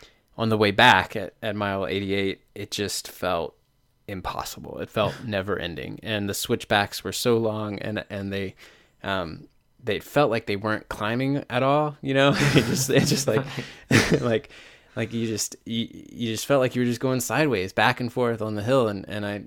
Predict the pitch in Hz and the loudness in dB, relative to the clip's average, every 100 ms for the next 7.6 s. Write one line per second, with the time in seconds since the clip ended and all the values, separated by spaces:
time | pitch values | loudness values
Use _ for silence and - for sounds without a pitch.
0 | - 104 - 113 104 107 113 101 95 98 | -14 -8 -4 -2 -2 -2 -2 -2 -6 -8
1 | 90 92 135 131 110 107 101 - 113 110 | -10 -8 -4 -4 -4 -6 -6 -4 -2 -2
2 | 101 98 95 95 - - - - - 101 | -4 -2 -2 -4 -8 -20 -20 -20 -6 -2
3 | 110 120 113 120 117 120 139 - 101 107 | 2 2 2 2 6 8 8 6 -2 0
4 | 120 - 120 120 127 123 123 117 120 127 | 0 4 4 6 6 6 2 2 6 8
5 | - 143 117 107 113 113 113 - 147 135 | 8 6 2 2 2 2 0 4 8 8
6 | 131 113 113 - 127 120 120 120 117 160 | 6 0 -2 2 4 4 4 4 4 4
7 | - - 165 - 143 - | 2 8 8 8 4 2